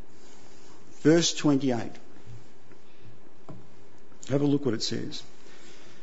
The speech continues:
Again, I just love the word of God. "Leaving her water jar." Leaving her water pot in another version.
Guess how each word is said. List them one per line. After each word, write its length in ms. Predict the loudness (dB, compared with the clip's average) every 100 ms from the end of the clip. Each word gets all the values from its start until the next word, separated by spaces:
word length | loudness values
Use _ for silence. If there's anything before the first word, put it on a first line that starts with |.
| -4 -4 -4 -4 2
Again, 500 | 4 8 10 10 6 0 -4 -2 6
I 120 | 8
just 260 | 8 6
love 340 | 6 6 6 6
the 100 | 8
word 260 | 10 10
of 80 | 8
God. 440 | 6 8 10 8 6 -2 -4 -4 -4 -4 -4 -6 2
"Leaving 840 | 10 12 12 12 10 10 10 10 10
her 280 | 12 12 12
water 520 | 10 12 10 10 6
jar." 640 | 10 10 12 12 10 8 0 -4 -4 -4 -4 -4 -4 -4 -4 -4 -4 -4 -4 -4 -4 -4 -4 -4 -2
Leaving 380 | 6 8 10 10
her 140 | 10
water 320 | 10 10 8
pot 400 | 6 8 8 8
in 80 | 4
another 280 | 6 6 4
version. 580 | 4 4 4 2 -2